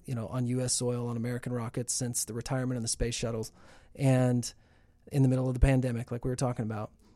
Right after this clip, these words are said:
And we had to scrub the first attempt because of weather. And one of the first people that came through the door when we made that call was Vice President Pence. And he went around and he shook each and every bu-, person's hand. And he said, "I'm proud of you. This is great.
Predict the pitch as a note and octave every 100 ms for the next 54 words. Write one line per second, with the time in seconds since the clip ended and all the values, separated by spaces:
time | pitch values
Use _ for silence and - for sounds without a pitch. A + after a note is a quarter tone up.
0 | - D3 D3+ E3 C3+ - C#3+ C3 A#2+ A#2+
1 | B2+ B2 A#2+ - A2+ G#2+ - B2+ A#2 A2+
2 | A2+ A2 G2+ - - - - - - -
3 | - D3+ C#3+ C3+ - D3 D#3+ C#3 C3 -
4 | D#3+ D#3 - C#3 - G2+ A#2+ G2+ C3 A#2+
5 | - A#2+ A2+ A#2+ A2 A2 A#2 A#2+ A#2+ A#2
6 | A#2 G#2+ - A#2 G#2+ A2+ - - - -
7 | - B2 A#2+ A2+ A2+ - A2+ G2+ - -
8 | G2 - - - _ - - C3 A2+ C#3
9 | C3+ B2+ B2 A2+ A#2 - C3 B2+ - B2+
10 | C3 B2+ C3+ B2+ B2 B2 - B2+ A#2+ A#2
11 | - A#2 A2+ A#2+ - B2+ B2 A#2+ B2 A#2
12 | A2+ A#2 - - _ _ - B2 B2+ A#2+
13 | B2 B2 B2+ A#2 - - - - A#2 B2+
14 | B2+ B2 -